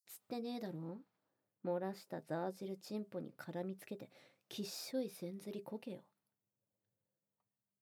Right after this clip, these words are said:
<laughs> ああ、ああ、ああ。本気でしこってんのにチンポ慣れてきてんじゃん。どうなってんの？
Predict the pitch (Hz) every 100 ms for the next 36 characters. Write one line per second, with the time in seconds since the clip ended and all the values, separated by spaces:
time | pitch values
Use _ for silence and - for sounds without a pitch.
0 | _ _ _ _ _ - - - _ _
1 | _ _ - 185 233 196 233 220 214 277
2 | 285 208 208 - - - - - 262 294
3 | 277 285 277 - - 285 - 254 214 196
4 | 180 - 254 269 214 196 233 269 226 -
5 | 202 185 180 180 180 180 202 _ _ _
6 | _ _ _ - 220 277 392 - - -
7 | 226